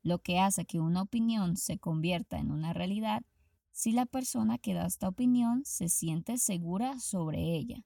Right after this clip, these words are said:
Pero debes tener cuidado con esto. Solo funciona con opiniones afirmativas. Cuando es una opinión negativa, no se puede usar el indicativo.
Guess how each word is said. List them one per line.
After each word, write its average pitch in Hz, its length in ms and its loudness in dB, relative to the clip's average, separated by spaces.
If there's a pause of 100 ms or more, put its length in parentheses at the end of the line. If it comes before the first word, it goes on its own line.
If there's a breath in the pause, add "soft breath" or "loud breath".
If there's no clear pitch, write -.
(1000)
Pero 233 440 2
debes 185 340 0
tener 190 280 0
cuidado 160 400 0
con 180 200 -2
esto. - 340 -4 (500)
Solo 220 540 0
funciona 240 680 0
con 196 260 -2
opiniones 175 760 0
afirmativas. 170 1040 -4 (400)
Cuando 175 420 2
es 185 220 0
una 160 160 0
opinión 160 380 -2
negativa, 233 720 -2
no 180 440 0
se 220 160 -4
puede 180 300 -4
usar 196 460 -4
el 165 180 -2
indicativo. - 640 -4